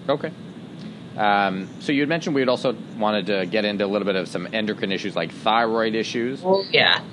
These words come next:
Speaker 1: Uh,
Speaker 2: <laughs>
Speaker 1: what comes, what, what do we think, what, what thyroid, um, issues come up in pregnancy?
Speaker 2: Um, so really, hyperthyroid is more common than hypothyroid. Um, and just for, uh, like, test-taking purposes, those type of,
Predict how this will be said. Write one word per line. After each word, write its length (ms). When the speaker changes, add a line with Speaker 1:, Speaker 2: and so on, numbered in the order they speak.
Speaker 1:
Uh, 480
Speaker 2:
<laughs> 100
Speaker 1:
what 200
comes, 320
what, 240
what 200
do 40
we 80
think, 240
what, 160
what 180
thyroid, 800
um, 380
issues 260
come 220
up 100
in 120
pregnancy? 400
Speaker 2:
Um, 260
so 140
really, 340
hyperthyroid 640
is 120
more 200
common 380
than 160
hypothyroid. 1300
Um, 380
and 140
just 220
for, 800
uh, 400
like, 180
test-taking 600
purposes, 580
those 300
type 200
of, 220